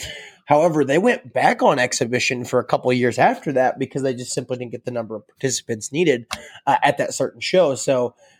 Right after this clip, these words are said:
really, if you wanna set yourself up for success here, and again, I, you know, I'm not a Guernsey hater by any means. I'm, uh, I'm the biggest fan of showing your goats, as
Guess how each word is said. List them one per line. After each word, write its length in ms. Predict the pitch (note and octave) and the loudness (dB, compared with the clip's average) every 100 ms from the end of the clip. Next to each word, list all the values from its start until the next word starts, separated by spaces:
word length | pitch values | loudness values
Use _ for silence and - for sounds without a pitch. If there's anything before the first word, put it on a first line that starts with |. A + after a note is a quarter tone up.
| _ _ - | _ _ -4
really, 340 | F3 C#4 G#3 | 2 4 4
if 140 | E3 G3 | 2 0
you 80 | G3+ | -2
wanna 240 | G3 D#3 | 0 -2
set 240 | - F3+ | 0 0
yourself 320 | D#3 - D#3 D#3 | 2 2 2 2
up 160 | D3+ | -2
for 80 | C3 | -6
success 580 | - A#2 - G#3+ G3+ - | -8 -8 0 4 4 2
here, 140 | D3+ | 0
and 80 | F#3 | 0
again, 340 | D3 C#3 D#3 - | 2 0 0 0
I, 260 | C#3 C#3 - B2 _ _ _ _ - | 0 0 -6 -20 _ _ _ _ -6
you 120 | D3 | -4
know, 180 | B2+ C#3 | 0 2
I'm 100 | D#3 | 4
not 200 | D3 C#3+ | 6 4
a 60 | C3 | 2
Guernsey 540 | C3+ C#3 B2 B2+ A#2 | 0 -2 -2 -4 -4
hater 280 | - D#3+ F3+ | -2 2 4
by 140 | D3+ C#3+ | 4 2
any 180 | D#3+ | 2
means. 360 | F#3 G3+ G#3+ - | 0 -2 -2 -4
I'm, 280 | - B2+ A#2+ | -4 -6 -4
uh, 120 | A#2 | -2
I'm 160 | B2+ B2 | -2 -4
the 80 | |
biggest 420 | A#2 C3+ C3 - - | -4 -2 -2 -2 -2
fan 220 | C#3+ D3+ | -2 -2
of 100 | - | -2
showing 320 | - C3+ C#3 | 0 0 0
your 120 | B2 | -2
goats, 400 | A2 D#3 A#3+ - | 2 2 2 0
as 220 | C#3 B2 | 0 -2